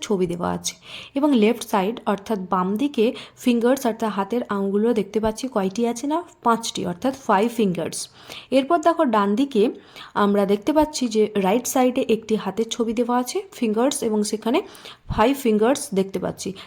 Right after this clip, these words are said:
তাহলে ফাইভ আর ফাইভ এই দুটো মোট প্লাস বা যোগ করলে কত পাবো? টেন। তাহলে সেই টেন, আহ, ওয়ার্ডটিকে কী করবো? বানান করে লিখবো। অর্থাৎ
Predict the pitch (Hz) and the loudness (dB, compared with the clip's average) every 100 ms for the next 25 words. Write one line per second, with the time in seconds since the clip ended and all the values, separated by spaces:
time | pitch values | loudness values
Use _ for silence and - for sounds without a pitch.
0 | - 226 220 220 202 277 269 233 - 202 | -4 -2 0 4 4 4 2 0 0 0
1 | 214 214 196 247 - - 226 226 247 240 | 2 2 0 -2 -6 -4 0 2 2 2
2 | 247 208 202 - 214 202 240 196 185 170 | 2 2 0 0 2 2 2 0 -2 0
3 | 208 208 240 240 196 185 220 233 302 302 | -2 0 0 0 -4 -4 -2 0 0 2
4 | 220 165 - - - 220 220 220 262 254 | 0 0 -4 -12 -8 -2 0 2 0 2
5 | 240 285 320 220 - - - 202 190 190 | 2 4 4 0 -2 -16 -6 2 4 4
6 | 196 196 - - 208 254 254 294 311 311 | 2 -2 -4 -2 4 4 4 2 0 2
7 | 294 294 302 339 208 202 220 247 240 208 | 2 2 2 0 0 0 2 0 0 0
8 | 165 170 - 160 190 - 269 | 0 -2 -4 -4 -4 -2 -4